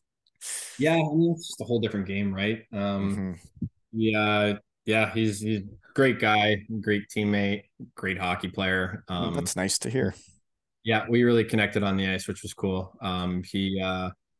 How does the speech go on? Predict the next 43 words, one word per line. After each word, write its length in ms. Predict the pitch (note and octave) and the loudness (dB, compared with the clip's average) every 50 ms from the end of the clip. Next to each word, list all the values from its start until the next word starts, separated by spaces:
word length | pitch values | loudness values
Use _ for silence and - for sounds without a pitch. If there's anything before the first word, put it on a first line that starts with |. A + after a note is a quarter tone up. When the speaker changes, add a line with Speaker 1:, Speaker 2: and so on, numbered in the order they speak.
| _ _ - | _ _ -4
Speaker 1:
we 60 | - G#2 | -2 -2
played 240 | - - A2+ G#2+ | 2 2 2 4
well 160 | G#2 G#2 G#2 G2+ | 4 4 2 2
together 320 | G2+ - G2+ G#2 G2+ G2+ | 0 0 0 2 2 2
when 100 | G#2 G2+ | 2 2
we 60 | G2 G2 | 2 0
were 140 | G2 F#2+ | 0 0
out 160 | G2 F#2+ F2+ - | 0 -2 -2 -4
there 140 | F#2+ F2+ | -6 -4
together. 360 | F2+ F2+ F#2 F2+ F2+ F2+ F2+ - _ _ _ _ _ _ _ _ _ _ _ - | -4 -4 -4 -4 -4 -4 -6 -10 _ _ _ _ _ _ _ _ _ _ _ 0
Speaker 2:
Um, 580 | - A2+ A#2+ A#2+ A#2+ A#2+ A#2 A2+ A2+ G#2+ G2+ - _ _ _ - | 4 6 8 10 10 10 8 8 6 4 -2 -4 _ _ _ -4
so 220 | - - C3+ C3+ | 0 4 6 6
yeah, 220 | B2+ B2+ C#3 D3 C#3+ | 8 8 8 8 8
you 160 | B2+ B2 B2 - _ - - | 6 4 2 -2 _ -12 -4
lived 300 | D3 D#3 E3 D3+ - - | 2 2 2 2 2 -2
some 180 | - - A2 | -4 -4 -2
time 320 | - - G#2+ A2 A#2 A2+ A2 | -2 0 2 2 2 0 -2
in 60 | G2 | -4
the 60 | F#2 | -6
Czech 260 | E2+ - - A2+ B2 - - | -8 -4 -2 -2 -2 -4 -4
then. 280 | - F#2 G2 G2 G2+ G#2 - | -4 -2 -2 -2 -2 -2 0
Um, 400 | G#2+ G#2+ G#2 G#2 G2+ G2+ F#2+ - | 2 4 4 4 2 0 -4 -8
so 220 | - - - A2 | -6 -4 -2 0
how 180 | G#2 B2 C3 C3+ | 2 4 4 4
was 140 | B2+ A2+ G2 | 2 0 -2
that 300 | A2 A2+ B2+ D#3 - - | -2 0 -2 -2 -4 -6
town? 240 | - G#2 F#2+ F2+ F2 | -8 -6 -6 -6 -6
That's 300 | F2+ G2+ G2 F#2+ - - | -6 -8 -8 -8 -8 -12
a 20 | F#2 | -12
bigger 340 | - - G2 F#2+ F#2 F#2+ F2 | -8 -6 -6 -6 -4 -6 -6
city 340 | - - F#2+ F2+ F#2 F2+ | -6 -4 -2 -2 -2 -2
then, 200 | D#2+ D2+ D2 D2 | -4 -4 -6 -6
eh? 160 | D2+ D#2+ A#2 C3+ - _ _ _ _ _ _ _ _ _ - | -4 -4 -6 -6 -8 _ _ _ _ _ _ _ _ _ -2
Speaker 1:
Yeah, 260 | B2 A#2+ G2+ F#2+ G2 | 0 0 0 2 2
it 40 | G#2 | 2
was 280 | G#2+ G#2+ G#2 F#2+ G#2+ A2 A#2 A2+ G2+ | 2 2 2 0 -2 -4 -4 -4 -2
way, 400 | G2+ A2 A#2+ A2+ G#2+ G2 G2+ G#2+ | 2 4 4 4 4 2 0 -2
way 160 | B2+ A#2+ A#2 G2+ | 0 0 0 2
different. 400 | F#2+ F#2 - - - G2 F#2+ F#2+ | 0 -2 -4 -4 -6 -6 -4 -2
Like, 160 | G2+ G2+ G2 - - - - - | -2 -2 -4 -6 -16 -20 -10 -4
people 220 | - C#3 G#2 A#2 | -2 0 0 0
spoke 240 | A2+ - A#2 G#2 - | 0 2 0 2 2
English. 500 | G#2 F#2+ G2 F#2+ F#2 F#2+ - - - - | 2 0 0 0 0 0 -2 -2 -6 -6